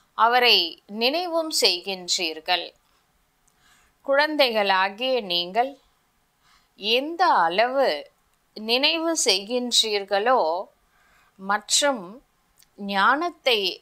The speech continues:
தாரணை செய்கின்றீர்களோ அந்த அளவு அவர்களுடைய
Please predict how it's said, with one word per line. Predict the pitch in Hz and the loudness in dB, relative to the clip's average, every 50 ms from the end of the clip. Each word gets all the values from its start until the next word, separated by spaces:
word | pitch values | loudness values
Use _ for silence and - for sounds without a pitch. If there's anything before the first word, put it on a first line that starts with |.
| - - - 175 - 180 | -16 -20 -20 -4 0 2
தாரணை | 175 185 202 233 269 311 320 320 330 339 339 330 - - | 2 4 4 4 4 2 2 0 -2 -4 -4 -4 -2 0
செய்கின்றீர்களோ | 240 185 180 190 190 214 214 214 220 226 208 226 220 208 202 190 190 202 202 202 240 269 262 220 175 156 170 208 285 339 _ _ _ _ _ _ _ _ _ _ _ _ _ _ _ | 0 0 0 0 -4 -6 -8 -8 -8 -8 -8 -6 -4 -4 -4 -4 -2 -2 -2 0 2 2 2 2 0 -2 -2 -6 -8 -10 _ _ _ _ _ _ _ _ _ _ _ _ _ _ _
அந்த | - 180 185 220 262 302 339 339 359 320 262 202 170 | -4 -4 -2 -4 -6 -6 -2 0 2 2 4 2 2
அளவு | 160 160 180 196 214 240 269 302 294 240 165 135 147 180 - - _ _ _ _ _ _ _ _ _ _ _ _ | 0 0 -2 -2 -2 2 2 4 4 4 2 0 -2 -6 -10 -14 _ _ _ _ _ _ _ _ _ _ _ _
அவர்களுடைய | 220 226 247 262 302 311 302 302 269 254 233 208 190 185 180 185 190 214 | 2 4 4 4 4 4 4 4 4 4 4 4 4 4 2 0 0 0